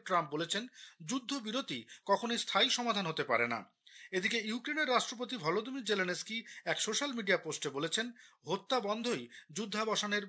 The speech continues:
মূল লক্ষ্য। আগামীকাল ওয়াশিংটনে ট্রাম্পের সঙ্গে জেলেনস্কির বৈঠক হবার কথা রয়েছে।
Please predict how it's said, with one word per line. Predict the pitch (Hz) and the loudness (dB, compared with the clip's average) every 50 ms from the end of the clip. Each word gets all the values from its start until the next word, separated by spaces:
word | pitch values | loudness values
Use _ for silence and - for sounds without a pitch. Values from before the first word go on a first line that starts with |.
| 165 180 | -6 -6
মূল | 226 233 214 156 | -4 -2 -2 -2
লক্ষ্য। | 127 - - - 131 120 104 - _ - - - - - - | -2 -4 -4 -4 -6 -4 -6 -8 _ -20 -20 -20 -20 0 2
আগামীকাল | 160 165 196 220 240 247 247 208 165 | 4 4 4 2 4 2 2 4 4
ওয়াশিংটনে | 170 196 185 - 277 285 - 262 247 277 - - | 4 4 4 2 -2 -2 -2 -2 -2 -2 -4 -2
ট্রাম্পের | - 208 180 180 180 - 214 208 - - | 2 4 4 4 2 0 0 0 0 -2
সঙ্গে | 214 208 208 220 220 220 - - - - 160 156 | -2 -2 -2 -2 -2 -4 -6 -12 -18 -8 0 0
জেলেনস্কির | 185 208 240 247 254 - - - 247 190 | 2 2 2 0 -2 -4 -4 -4 -4 -4
বৈঠক | 170 190 233 - 254 247 - | -4 -4 -2 -2 -4 -4 -2
হবার | 208 202 208 202 208 | 0 0 0 0 0
কথা | 202 - 151 127 | 0 0 0 0
রয়েছে। | 120 120 120 - 135 | 0 0 0 2 0